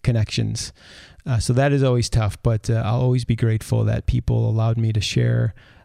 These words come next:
a bit of their life with me. So now I may be leaving, but I try not to go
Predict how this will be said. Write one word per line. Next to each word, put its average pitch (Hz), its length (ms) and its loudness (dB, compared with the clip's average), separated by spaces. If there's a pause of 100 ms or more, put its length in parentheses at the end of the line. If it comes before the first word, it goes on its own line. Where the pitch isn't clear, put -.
a - 60 -2
bit 147 240 2
of 120 160 0
their 117 560 0 (360)
life 107 540 -2 (160)
with 101 380 -2
me. - 400 -4 (720)
So 113 540 0
now 135 200 2
I 131 60 2
may 143 140 2
be 135 140 2
leaving, 131 440 2
but 117 280 0
I 123 60 0
try 139 220 -2
not 131 180 0
to 131 60 0
go 117 360 2